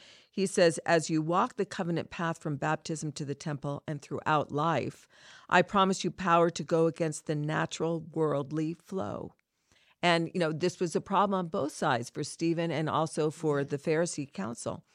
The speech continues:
Speaker 1: Power to learn, power to repent and be sanctified, and power to find hope, comfort, and even joy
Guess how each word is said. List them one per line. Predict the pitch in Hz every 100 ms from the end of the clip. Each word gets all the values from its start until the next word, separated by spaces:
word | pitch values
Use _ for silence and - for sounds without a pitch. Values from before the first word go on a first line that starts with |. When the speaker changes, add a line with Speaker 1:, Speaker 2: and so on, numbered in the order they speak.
| _ - - _
Speaker 1:
Power | - 175 190
to | 190 202
learn, | 175 170 147
power | 170 160 165
to | 175
repent | 175 170 - 165 151
and | -
be | 156
sanctified, | 151 - 160 - - 151 139
and | -
power | - 165 151
to | 170
find | - 160 156
hope, | 165 156 - - - - _
comfort, | - 165 - 156
and | - 160 -
even | 160 160 147
joy | 131 170 202 170 113 73